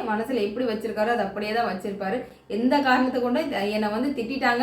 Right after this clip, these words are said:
அப்படின்றதுனால அவ-, அவர் வந்து நம்மளை என்னைக்குமே படிச்சு பேச மாட்டாரு, பட்டாரு. நம்ம மேல எப்பவுமே அவருக்கு கோபம் வராதுன்றதை எவ்வளவு அழகா சொல்றாரு பாருங்க. அன்போடும் அரவணைப்போடும் நம்மளை வந்து காக்கும் தெய்வமா சாயப்பா இருப்பேன் அப்படின்றத வந்து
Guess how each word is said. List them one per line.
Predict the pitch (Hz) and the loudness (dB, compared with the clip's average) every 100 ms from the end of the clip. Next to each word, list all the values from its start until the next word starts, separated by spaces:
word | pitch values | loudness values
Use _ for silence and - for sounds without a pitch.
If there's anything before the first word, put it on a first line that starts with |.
| 277 | 6
அப்படின்றதுனால | 233 226 214 214 202 | 6 0 -2 -2 0
அவ-, | 233 214 196 | 2 0 0
அவர் | 190 226 | -2 0
வந்து | 247 247 247 | 0 0 0
நம்மளை | 214 | 0
என்னைக்குமே | 190 202 240 240 269 | 0 0 -2 -2 -4
படிச்சு | 214 202 220 - | -2 -4 -4 -6
பேச | 202 208 | -6 -6
மாட்டாரு, | 208 190 202 226 214 | -6 -4 -4 -4 -4
பட்டாரு. | 196 208 | -2 0
நம்ம | 254 220 247 | 2 4 4
மேல | 262 269 285 | 4 4 2
எப்பவுமே | 220 247 254 | 2 0 2
அவருக்கு | 269 214 202 | 2 0 -4
கோபம் | 208 220 226 196 | -4 -2 0 2
வராதுன்றதை | 202 202 208 190 208 | 2 0 -2 -2 -2
எவ்வளவு | 226 202 208 | -2 0 0
அழகா | 202 208 | 2 0
சொல்றாரு | - 220 202 202 190 | -2 -4 -2 -2 -4
பாருங்க. | 185 180 202 247 | -6 -4 -4 -4
அன்போடும் | 214 240 240 233 240 | -2 2 4 4 4
அரவணைப்போடும் | 208 214 226 220 214 226 262 226 | 4 2 0 -2 -2 0 2 0
நம்மளை | 196 | 0
வந்து | 185 214 220 | -2 -2 0
காக்கும் | 202 196 220 214 | 0 0 0 0
தெய்வமா | 202 202 220 359 - | 2 2 0 0 0
சாயப்பா | 208 202 196 190 | 0 0 -2 -2
இருப்பேன் | 202 202 214 208 | -2 -2 -2 -2
அப்படின்றத | 180 196 185 180 | 0 -2 -2 -4
வந்து | 180 233 359 | -4 -4 -6